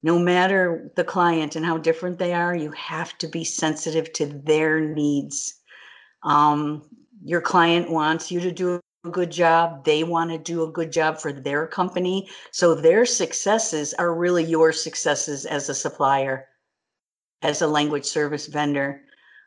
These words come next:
Um, any errors to them can cause them pain and embarrassment and missing deadlines. We know how painful that is.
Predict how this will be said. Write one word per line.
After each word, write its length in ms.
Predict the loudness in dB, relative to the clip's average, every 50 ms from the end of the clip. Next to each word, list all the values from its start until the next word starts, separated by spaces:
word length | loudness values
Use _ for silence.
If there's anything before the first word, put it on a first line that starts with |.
| _ -4
Um, 400 | 0 2 2 2 2 0 -2 -2 0
any 300 | 2 2 2 2 4 4
errors 440 | 4 4 4 4 0 -2 -4 -6 -8
to 140 | -6 -4 -2
them 220 | -2 -2 -2 -4
can 140 | -6 -8 -6
cause 340 | -4 -2 -2 -2 -2 -2 -6
them 180 | -6 -6 -6
pain 260 | -6 -4 -4 -2 -2 -2
and 120 | -2 -4
embarrassment 1000 | -6 -6 -2 2 2 4 4 4 2 0 -2 -2 0 0 0 0 -2 -4 -6 -8 -8
and 200 | -6 -4 -4 -4
missing 360 | -4 -4 -4 -6 -6 -4 0
deadlines. 640 | 2 4 4 4 4 2 2 2 2 0 -2 -4 -6
We 140 | -6 -6 -4
know 160 | -4 -4 -4
how 140 | -4 -4 -6
painful 460 | -6 -6 -6 -6 -6 -6 -6 -8 -8
that 300 | -6 -2 0 2 4 6
is. 420 | 6 6 6 4 0 -4 -8 -12